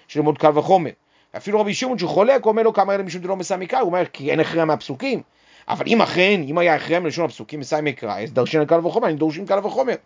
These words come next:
למה משום מה? למה משום צער בעלי חיים דרשן? כי אנחנו דורשים קל וחומר בגלל צער בעלי חיים. אמרנו, בפריקה יש גם צער בעלי חיים וגם חסרון כיס. אז אומרת, "מה, באמת, אולי זה לא צער בגלל צער בעלי חיים, אולי זה בגלל חסרון כיס.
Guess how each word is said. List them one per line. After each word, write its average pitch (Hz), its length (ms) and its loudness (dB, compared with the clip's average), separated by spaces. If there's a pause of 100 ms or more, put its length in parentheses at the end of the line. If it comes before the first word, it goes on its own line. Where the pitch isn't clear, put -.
(400)
למה 135 280 4
משום 143 280 -6
מה? 120 120 0
למה 135 100 2
משום 147 220 -6
צער 135 180 -2
בעלי 139 160 -4
חיים 131 220 -6
דרשן? 131 280 -6
כי 156 80 -6
אנחנו 127 120 -6
דורשים 127 260 -8
קל 185 160 0
וחומר 151 200 2
בגלל 135 160 0
צער 143 180 0
בעלי 180 180 0
חיים. 226 300 0 (460)
אמרנו, 175 500 4 (960)
בפריקה 156 380 2
יש 135 100 -2
גם 165 140 0
צער 170 140 0
בעלי 160 160 -2
חיים 120 220 -8
וגם 139 180 -4
חסרון 175 380 -8
כיס. 240 380 -10 (420)
אז - 140 -10
אומרת, 131 180 0
"מה, 135 100 4
באמת, 123 240 0
אולי 131 260 2
זה 147 100 0
לא 147 100 6
צער 143 200 0
בגלל 131 260 2
צער 131 160 0
בעלי 127 160 -2
חיים, 113 220 -4
אולי 127 120 2
זה 127 120 -4
בגלל 127 180 2
חסרון 123 360 -4
כיס. - 400 -16